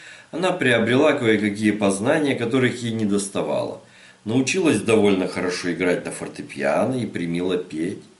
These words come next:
Незнакомая с обычаями светского общества, которое все равно оттолкнуло бы ее,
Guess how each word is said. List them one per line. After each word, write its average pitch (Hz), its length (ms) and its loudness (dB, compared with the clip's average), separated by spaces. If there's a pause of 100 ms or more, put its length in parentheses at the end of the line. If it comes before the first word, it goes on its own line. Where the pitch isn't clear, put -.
(480)
Незнакомая 107 800 2
с 98 120 -2
обычаями 98 520 0
светского 92 560 -2
общества, 107 640 -2 (220)
которое 147 340 2
все 135 180 0
равно 123 480 4
оттолкнуло 98 640 2
бы 87 180 0
ее, 87 580 -2